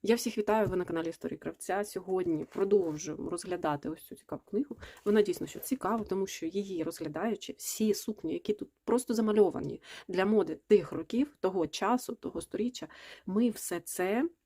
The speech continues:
м, бачимо і сьогодні. Е, в деяких моделюваннях, останніх особливо, я, е, додаю фотографії до тих суконь, як-, і ц-, взагалі до тих костюмів, суконь, жакетів і так далі,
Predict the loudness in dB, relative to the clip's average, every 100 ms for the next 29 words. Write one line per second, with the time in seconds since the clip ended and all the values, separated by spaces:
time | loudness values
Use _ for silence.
0 | _ 0 2 2 -2 -2 2 2 0 -6
1 | -6 -6 -6 -6 -6 -10 -16 -18 -2 2
2 | 2 6 8 8 6 4 4 4 2 2
3 | -2 0 -2 -2 -4 -6 -4 -2 -2 -2
4 | -4 -2 4 4 6 4 2 2 4 4
5 | 4 0 -6 -8 0 2 4 2 2 0
6 | -4 -6 -8 -10 -6 -4 -4 -4 -6 -4
7 | 0 2 2 0 -8 _ _ _ _ _
8 | _ -18 -10 2 2 2 -4 -4 0 2
9 | 0 -6 -8 -6 -6 -2 0 2 0 0
10 | -6 -6 -2 4 6 6 2 4 4 4
11 | -4 -4 0 2 2 0 -8 -8 0 0